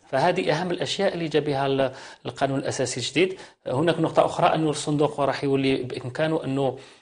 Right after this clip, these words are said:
يسير للغير صناديق أخرى، مثلًا إذا كاين قطاعات حكومية حبت ت-، ت-، تخلق صناديق ضمان ولا، نقدروا احنا نسيروهم جيستيون بور كونت، تسير لصالح الغير، باش ن-، نوضعوا رأس مال الخبرة اللي عندنا منذ اثناش سنة وحنا نعملوا،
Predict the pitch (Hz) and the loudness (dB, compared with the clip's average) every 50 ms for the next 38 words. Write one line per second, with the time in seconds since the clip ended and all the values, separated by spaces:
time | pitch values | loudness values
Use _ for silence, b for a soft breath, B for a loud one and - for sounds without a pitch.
0 | B B B 131 123 - - 175 175 170 160 143 139 143 143 127 127 151 151 143 | B B B -2 0 0 2 2 4 6 6 6 6 4 2 4 4 6 6 6
1 | 139 147 147 B B B B B - - 147 135 135 131 127 131 120 123 - 131 | 4 2 -2 B B B B B -6 -2 0 2 4 4 2 2 -2 -2 -4 -4
2 | - - 131 127 131 131 127 - 127 127 127 127 123 123 - 131 127 120 - 135 | -2 2 2 2 2 2 0 0 -2 -2 0 -2 -2 -2 -2 -4 -4 -4 -4 -2
3 | 127 - 127 113 127 131 131 127 127 - - 117 113 113 b b b b b b | 0 0 0 2 2 0 0 0 -2 -6 -12 -12 -12 -14 b b b b b b
4 | - - - - 123 123 - 135 127 131 131 135 120 - - 120 123 127 123 - | -18 -10 -6 -6 -4 -2 -2 -2 0 0 0 0 0 0 -2 -2 -2 -4 -4 -4
5 | - 120 - - - - - - - - - - - - 143 131 - - - - | -6 -6 -6 -6 -10 -8 -8 -6 -8 -8 -8 -8 -4 -2 0 0 0 -2 0 0
6 | 127 123 123 123 131 127 - - 120 123 123 123 120 120 117 113 120 156 165 156 | 2 4 4 4 4 2 2 4 6 6 6 6 6 2 2 2 2 2 0 0
7 | - 180 170 165 151 - 165 147 131 - - 143 135 135 123 123 113 110 120 135 | 0 0 2 2 0 0 0 -2 0 0 2 2 2 4 2 2 0 0 0 -2
8 | 131 - 156 143 - - 147 127 - - 123 107 - - B B B B B B | 0 0 -2 -4 -2 -2 -4 -2 0 0 -2 -2 -2 -8 B B B B B B
9 | - - - 117 - - - 147 131 131 123 - 139 127 117 - 120 113 147 170 | -10 -8 -8 -6 -4 0 2 2 2 2 2 4 4 4 4 4 2 4 6 6
10 | 185 190 - B B B B B B 151 143 - - 147 139 139 139 135 143 160 | 6 4 2 B B B B B B 0 0 0 2 2 2 2 4 6 6 8
11 | 170 160 160 147 151 151 147 151 - - - - _ - - 120 120 131 - - | 8 10 10 10 10 10 8 4 0 -10 -14 -20 _ -6 -2 0 2 4 2 2
12 | - - 139 135 151 156 151 139 120 - - 160 139 143 139 135 131 127 127 117 | 2 0 2 2 4 4 4 2 2 0 0 2 4 6 6 6 6 6 2 0
13 | 123 127 123 123 123 120 120 117 120 123 - 147 139 127 - - 123 - 131 123 | 0 0 2 2 2 0 0 -2 -4 -4 -2 -2 -2 0 -2 -4 -4 -2 -2 0
14 | 123 123 120 110 - 131 120 113 113 107 120 113 113 127 170 190 | 2 2 0 0 -2 -4 -4 -4 -2 -4 -4 -2 0 0 0 0